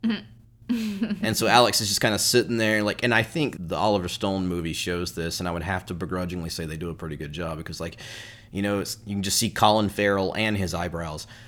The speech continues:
Speaker 2: just kinda sitting there, just like, "I wanna go chase Darius, but I'm gonna lose this whole battle. But I could win the war. I could lose my army." And he finally is like, "Fine." And he turns around and he goes and helps his general out and saves the day. But he's apparently really mad about it.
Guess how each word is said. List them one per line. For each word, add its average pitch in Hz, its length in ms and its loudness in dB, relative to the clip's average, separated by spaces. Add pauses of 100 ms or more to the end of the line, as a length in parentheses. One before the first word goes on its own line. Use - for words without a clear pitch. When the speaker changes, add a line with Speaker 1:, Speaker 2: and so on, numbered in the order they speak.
Speaker 2:
just 110 240 0
kinda 110 180 2
sitting 110 300 2
there, 104 100 4
just 101 120 2
like, - 120 -12 (100)
"I 175 240 2
wanna 185 200 0
go 175 160 -2
chase 165 300 2
Darius, 180 640 2 (720)
but 202 140 4
I'm 208 180 0
gonna 208 240 0
lose 208 320 0
this 196 220 0
whole 202 180 2
battle. 208 520 2 (300)
But 269 140 10
I 262 120 10
could 254 240 2
win 269 220 12
the 269 100 8
war. 269 640 8 (200)
I - 140 6
could - 200 4
lose 240 180 2
my 220 100 4
army." 208 140 8
And 185 80 8
he 165 60 8
finally 135 240 6
is 95 80 0
like, - 80 -10
"Fine." 190 800 8 (180)
And 123 100 0
he 120 80 6
turns 110 320 2
around 101 240 6
and 98 80 4
he 95 60 4
goes 95 300 2
and 90 100 -2
helps 92 260 -2
his 92 120 -2
general 90 440 0
out 78 240 0
and 85 120 -4
saves 78 340 -2
the 85 80 -6
day. 78 360 -2 (960)
But 92 260 0
he's 85 260 -6
apparently 123 400 -2
really 117 220 8
mad 95 320 6
about 50 320 -4
it. 50 120 -14